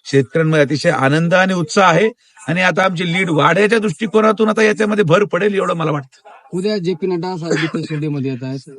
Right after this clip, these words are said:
Speaker 2: काय एकंदरीत तयारी आहे भारतीय जनता पार्टीच्या वतीने?
Speaker 1: नाही, आम्हाला मान आहे, राष्ट्रीय अध्यक्ष आमचे येत आहेत, अ, ज्यांच्या नेतृत्वाखाली तिसऱ्यांदा केंद्रामध्ये सत्ता, अ, आली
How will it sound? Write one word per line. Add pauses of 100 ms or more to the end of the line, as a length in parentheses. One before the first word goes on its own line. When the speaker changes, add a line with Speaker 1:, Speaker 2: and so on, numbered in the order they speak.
Speaker 2:
काय
एकंदरीत
तयारी
आहे
भारतीय
जनता
पार्टीच्या
वतीने? (140)
Speaker 1:
नाही,
आम्हाला (600)
मान
आहे, (640)
राष्ट्रीय
अध्यक्ष
आमचे
येत
आहेत, (800)
अ,
ज्यांच्या
नेतृत्वाखाली (540)
तिसऱ्यांदा (300)
केंद्रामध्ये (180)
सत्ता, (340)
अ, (220)
आली